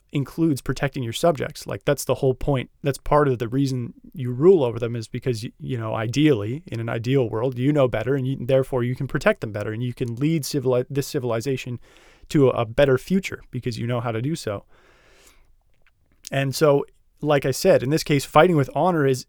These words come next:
is also directly leading to the general population being massacred en masse. So it's al-, it's almost incompatible with itself, and this is why blind faith is such a terrifying thing, and this is the extreme of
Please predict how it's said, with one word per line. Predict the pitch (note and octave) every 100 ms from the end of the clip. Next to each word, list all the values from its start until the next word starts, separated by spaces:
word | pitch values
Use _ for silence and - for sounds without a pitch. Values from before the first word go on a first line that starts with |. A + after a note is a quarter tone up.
| -
is | C3+ -
also | D3 E3 D#3
directly | B2+ A#2+ C#3 - B2+
leading | A#2 C#3 C#3+
to | C3+
the | B2
general | A2+ C3 C3
population | C#3 B2+ A#2+ A#2 - A2+ G#2+ _ _ -
being | C3+ B2
massacred | C#3 E3 D#3 - A#2
en | A#2 A#2
masse. | D3+ C#3+ A#2 - _ _ _ _ -
So | D#3+ C#3+
it's | -
al-, | D3+ F#3+ B3
it's | D3+ -
almost | B3 E4 -
incompatible | C#3+ C#3+ D3 D3 C3
with | C3 -
itself, | - - F#3 A#2+
and | C3+
this | C#3 C#3
is | C3+
why | B2+
blind | A#2+ B2 B2+
faith | - B2+ -
is | A2 -
such | C3+ -
a |
terrifying | - C3 A2+ B2 A2 A2+
thing, | D#3 C3 G2+
and | A2
this | B2
is | C#3
the | B2+
extreme | A#2 - - C3+ C#3+ B2+
of | A2+